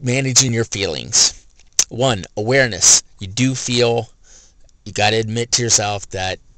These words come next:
you do feel there's a feeling behind every one of your behaviors, and it does affect you as much as you might wanna stuff it and put it away. It still affects your behaviors. It, it affects your life.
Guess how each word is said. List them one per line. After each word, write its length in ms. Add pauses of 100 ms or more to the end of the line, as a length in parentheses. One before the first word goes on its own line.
(120)
you 120
do 220
feel 360
there's 300
a 60
feeling 360
behind 360
every 200
one 140
of 80
your 80
behaviors, 960 (140)
and 640
it 180
does 220
affect 400
you 340
as 280 (100)
much 300
as 120
you 60
might 220
wanna 160
stuff 340
it 100
and 160
put 140
it 100
away. 340 (500)
It 100
still 320
affects 720 (460)
your 140
behaviors. 680
It, 400
it 280
affects 460
your 100
life. 800